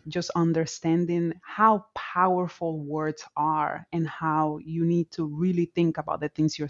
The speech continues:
saying before you say them. The second one is don't take anything personally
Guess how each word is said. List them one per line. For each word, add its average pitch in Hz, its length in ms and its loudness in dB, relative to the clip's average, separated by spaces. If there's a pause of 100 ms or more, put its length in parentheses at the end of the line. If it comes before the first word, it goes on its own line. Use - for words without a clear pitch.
(120)
saying 143 200 0
before 143 300 -4
you 139 100 -2
say - 280 -8
them. - 160 -10 (160)
The 185 100 4
second 214 380 0
one 208 160 4
is 180 120 2
don't 190 320 2
take 190 240 -2
anything 170 460 0 (120)
personally 190 840 -4